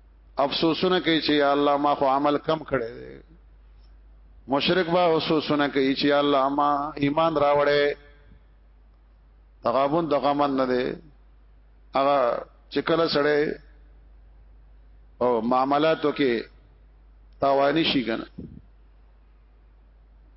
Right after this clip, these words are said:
قیمت کم ورته میلاو شي.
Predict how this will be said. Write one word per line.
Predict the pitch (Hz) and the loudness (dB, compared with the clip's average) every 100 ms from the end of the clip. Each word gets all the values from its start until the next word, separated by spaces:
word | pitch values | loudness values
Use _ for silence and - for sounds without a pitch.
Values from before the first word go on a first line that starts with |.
| - - - - | -20 -20 -20 -6
قیمت | 147 151 165 180 - - - - - - - | 0 0 2 -2 -4 -20 -20 -20 -20 -10 -2
کم | 180 175 | 0 2
ورته | 165 151 143 | 2 2 0
میلاو | 143 147 147 147 | 2 2 2 2
شي. | - - - | 0 -4 -6